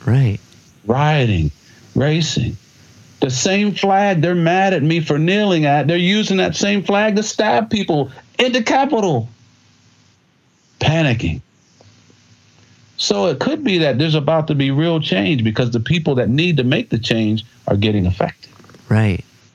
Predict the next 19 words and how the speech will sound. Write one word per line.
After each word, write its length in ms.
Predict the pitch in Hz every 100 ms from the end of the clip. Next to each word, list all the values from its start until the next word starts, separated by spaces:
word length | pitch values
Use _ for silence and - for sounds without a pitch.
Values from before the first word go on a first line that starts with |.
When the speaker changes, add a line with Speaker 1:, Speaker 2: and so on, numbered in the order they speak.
| _ _ _
Speaker 2:
Before, 380 | 127 127 156 127
it 60 |
only 240 | - 123 123
affected 580 | - 123 220 - - 175
the 60 |
pe-, 240 | 175 208 175
the 120 | 151
gays. 560 | 139 151 101 147 110 98
It 80 |
only 280 | 113 175 208
affected 600 | 165 - - 185 - 170
the 60 | 143
black 380 | 101 139 180 -
people. 360 | 135 127 101
It 60 | 107
only 260 | 180 240 117
affected 440 | 156 - 202 185
the 60 | 117
Mexicans. 960 | 110 147 - - 135 127 110 98 92